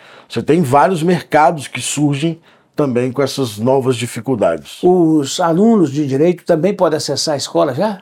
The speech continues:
Speaker 1: Sim, sim. Os estagiários, advogados, advogadas, todos têm acesso à escola. Obviamente, alguns cursos têm como requisito,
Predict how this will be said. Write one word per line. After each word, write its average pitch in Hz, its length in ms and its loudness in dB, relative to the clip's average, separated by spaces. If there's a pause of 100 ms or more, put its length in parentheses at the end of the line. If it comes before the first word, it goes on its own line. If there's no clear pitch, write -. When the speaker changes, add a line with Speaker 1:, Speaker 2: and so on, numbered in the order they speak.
(140)
Speaker 1:
Sim, 135 340 0
sim. 110 380 -6
Os 95 220 -6
estagiários, 117 720 0
advogados, 104 600 -2
advogadas, 101 600 -2
todos 120 320 -4
têm 147 140 -2
acesso 117 480 -2
à - 20 -4
escola. 131 400 2 (300)
Obviamente, 165 600 2
alguns 180 460 2
cursos - 760 -4 (340)
têm 170 160 4
como 165 180 0
requisito, 156 720 0